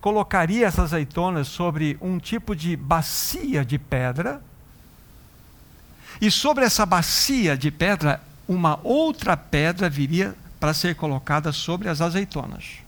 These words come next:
Deixa eu tentar me fazer claro para vocês entenderem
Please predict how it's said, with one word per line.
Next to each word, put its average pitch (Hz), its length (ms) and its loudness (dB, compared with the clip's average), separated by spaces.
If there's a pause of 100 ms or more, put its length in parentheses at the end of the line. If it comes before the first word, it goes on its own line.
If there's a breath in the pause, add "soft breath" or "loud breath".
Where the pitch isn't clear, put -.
(1500)
Deixa 127 300 -10
eu - 20 -6
tentar 147 420 -2
me 160 80 -2
fazer 143 560 -2
claro 143 340 0
para 156 120 -6
vocês 143 460 -4
entenderem 143 720 -2